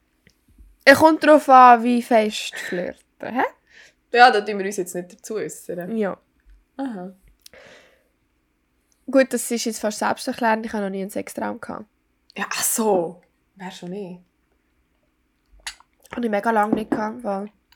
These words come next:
Speaker 2: Uh, mu, mu, mu.
Speaker 1: Mhm.
Speaker 2: Sehr, sehr, ähm,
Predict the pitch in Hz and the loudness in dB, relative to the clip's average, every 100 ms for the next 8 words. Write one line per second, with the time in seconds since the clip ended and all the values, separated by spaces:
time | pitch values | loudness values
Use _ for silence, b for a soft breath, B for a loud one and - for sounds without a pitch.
0 | - - 294 539 539 523 B B _ - | -16 -2 6 6 6 2 B B _ -10
1 | 226 240 202 180 175 170 180 180 - 185 | -2 0 0 -2 -2 -4 -6 -8 -10 -10
2 | 233 220 - 220 226 - 202 226 208 214 | -8 -6 6 6 6 0 -2 2 4 2
3 | 185 180 175 175 180 | 0 -2 -4 -10 -14